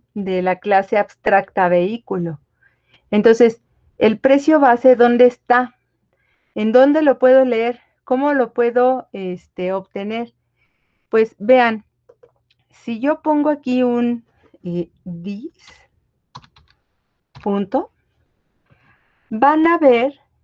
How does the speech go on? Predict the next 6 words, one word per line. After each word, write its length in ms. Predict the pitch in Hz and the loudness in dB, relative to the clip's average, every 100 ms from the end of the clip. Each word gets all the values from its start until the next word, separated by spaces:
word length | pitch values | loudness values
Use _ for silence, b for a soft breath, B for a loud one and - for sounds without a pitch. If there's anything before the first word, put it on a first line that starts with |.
| _ | _
que 280 | - 240 220 | -8 -4 0
hay 280 | 220 220 233 | -2 -2 -4
un 360 | 233 233 240 _ _ _ 269 190 | -4 -4 -8 _ _ _ -18 -10
get 320 | 220 233 247 _ _ _ - | -2 0 0 _ _ _ -10
precio 580 | 208 208 220 - 202 185 | -4 -2 -4 -4 -4 -2
base. 680 | 202 220 240 _ 196 175 | 0 0 -2 _ -14 -14